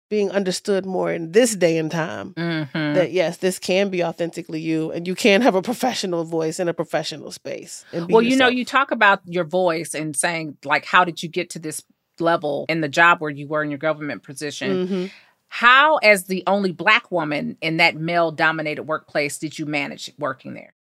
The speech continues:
Speaker 1: I had to be me because there were certain assumptions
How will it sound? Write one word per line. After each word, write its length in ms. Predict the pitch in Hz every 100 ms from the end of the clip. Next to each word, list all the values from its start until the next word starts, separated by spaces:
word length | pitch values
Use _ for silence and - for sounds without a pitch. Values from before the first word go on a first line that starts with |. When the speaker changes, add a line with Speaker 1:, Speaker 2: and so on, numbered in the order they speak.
| -
Speaker 1:
I 80 | 240
had 300 | 220 220 220
to 100 | 226
be 220 | 254 240
me 480 | 226 330 294 - - _ _
because 720 | 226 - 240 220 208 202 196
there 200 | 208 226
were 160 | 214 208
certain 360 | - 202 196
assumptions 1300 | 165 - - 254 302 311 - - 60 - - - -